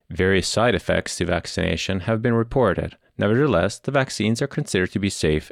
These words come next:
and generally well tolerated. However, it is important for dermatologists to be aware of rare side effects that can occur originating in body systems, including neurological.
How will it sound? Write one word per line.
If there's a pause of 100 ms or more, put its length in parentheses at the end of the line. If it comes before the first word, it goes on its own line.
and
generally
well
tolerated. (760)
However, (280)
it
is
important
for
dermatologists
to
be
aware
of
rare
side
effects
that
can
occur (440)
originating
in
body
systems, (720)
including
neurological.